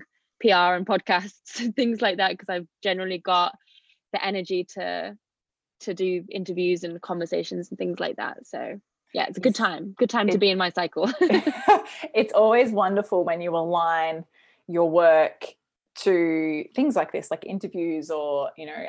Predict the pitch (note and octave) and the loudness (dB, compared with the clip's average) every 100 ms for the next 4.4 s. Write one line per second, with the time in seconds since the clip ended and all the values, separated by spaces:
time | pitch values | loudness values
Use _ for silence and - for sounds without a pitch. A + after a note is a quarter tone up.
0 | - - - - - D#3 D#3+ E3+ D#3+ - | -10 -12 -12 -12 -10 -8 -2 -2 -2 -8
1 | D3+ D#3 - - F3 A3+ A3+ G#3+ - - | -8 -6 -6 -8 -6 0 2 2 0 -12
2 | F3 E3+ G3 F#3+ F3 E3+ F3+ F3+ D3+ D#3+ | -14 -8 -6 -4 -4 -6 -6 -6 -4 -2
3 | G#3 - F3 F3 F#3 - F3 E3+ D#3 - | -2 -2 -6 -4 -6 -6 -6 -4 -6 -8
4 | D#3+ D#3 D3+ | -6 -4 -4